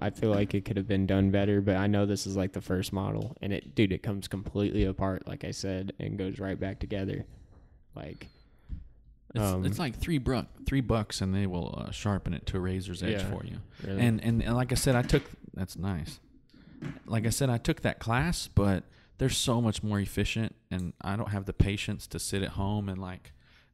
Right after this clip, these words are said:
Speaker 2: grind my knife on the grinder <laughs> still.
Speaker 1: Really?
Speaker 2: I
Speaker 1: I
Speaker 2: d-
Speaker 1: think it's, I think it's nice.
Speaker 2: Yeah?
Speaker 1: I do. I,
Speaker 2: And
Speaker 1: I,
Speaker 2: some people
Speaker 1: I
Speaker 2: do.
Speaker 1: enjoy it.
Speaker 2: I just don't.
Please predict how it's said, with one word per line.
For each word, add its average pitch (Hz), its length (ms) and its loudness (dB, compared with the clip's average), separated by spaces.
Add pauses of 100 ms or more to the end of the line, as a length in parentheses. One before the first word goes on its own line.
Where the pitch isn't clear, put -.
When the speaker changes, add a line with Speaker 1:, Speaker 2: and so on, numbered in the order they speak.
(100)
Speaker 2:
grind 98 420 0
my 95 140 -2
knife 90 380 -2
on 95 100 -2
the 92 80 -4
grinder 92 400 0
<laughs> - 0 -
still. 110 160 0 (140)
Speaker 1:
Really? 117 180 2 (160)
Speaker 2:
I - 120 0
Speaker 1:
I - 20 2
Speaker 2:
d- - 80 -6
Speaker 1:
think 147 180 4
it's, - 380 -8
I 117 40 -8
think 117 220 -6
it's - 160 -6
nice. 87 440 -12 (140)
Speaker 2:
Yeah? 113 320 -2
Speaker 1:
I 101 120 -10
do. 92 280 -6
I, 95 120 -4
Speaker 2:
And - 100 2
Speaker 1:
I, - 40 2
Speaker 2:
some 208 180 4
people 156 240 4
Speaker 1:
I - 20 -8
Speaker 2:
do. 214 160 4
Speaker 1:
enjoy 95 440 2
it. 92 220 0
Speaker 2:
I 110 120 -2
just 104 340 -6
don't. 87 340 -6